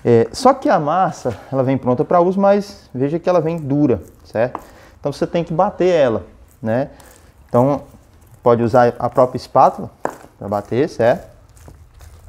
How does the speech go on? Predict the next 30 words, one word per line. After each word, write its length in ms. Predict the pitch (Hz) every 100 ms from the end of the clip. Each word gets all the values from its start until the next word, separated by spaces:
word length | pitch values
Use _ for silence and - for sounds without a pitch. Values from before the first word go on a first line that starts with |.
| - - - - - - - - - - -
É 60 | 110
onde 120 | 123
você 140 | -
vai 120 | 131 131
bater 280 | 139 127
ela 100 | 123
aqui, 160 | 117 156
ó, 100 | 113
se 80 | -
você 100 | 113
observar, 480 | - 117 110 147 107
ó. 960 | - - - - - - - - - - - - - -
Você 100 | -
pode 220 | 123 127
usar 140 | 117 120
um 40 |
misturador, 480 | 120 - 110 110 156
no 80 | 160
caso 200 | 117 107
aqui 100 | 110
vamos 240 | 104 104
usar 140 | 98 104
o 40 |
misturador, 560 | 104 - 110 110 139 - - - _ - - - _
certo? 220 | 117 110
Então 160 | 151 147
você 80 |
vai 100 | 156
ver, 120 | 143
ó, 100 | 135